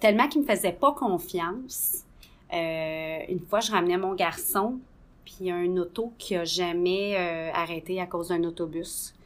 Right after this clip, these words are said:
Euh, c'était dans une zone de sang, donc on roulait quand même assez, euh, rapide, là, avant de, de s'immobiliser.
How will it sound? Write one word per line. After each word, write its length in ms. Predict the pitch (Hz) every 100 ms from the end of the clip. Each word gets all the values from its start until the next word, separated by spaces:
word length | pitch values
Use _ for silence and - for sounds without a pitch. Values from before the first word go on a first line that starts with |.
| - - - -
Euh, 60 | 165
c'était 180 | - 185
dans 180 | 175 175
une 240 | 175 180
zone 300 | 170 175 196
de 160 | 180 165
sang, 380 | - - 175 185
donc 220 | 175 175
on 80 | 180
roulait 260 | 170 185
quand 160 | 190 185
même 160 | 202
assez, 560 | 208 175 - 214 214 202
euh, 220 | 180 170 170
rapide, 500 | 180 - 196 233 285
là, 120 | 262
avant 360 | 226 180 180 180
de, 540 | 175 170 170 165 165
de 100 | 170
s'immobiliser. 1000 | 170 - 185 175 165 175 165 151 185 285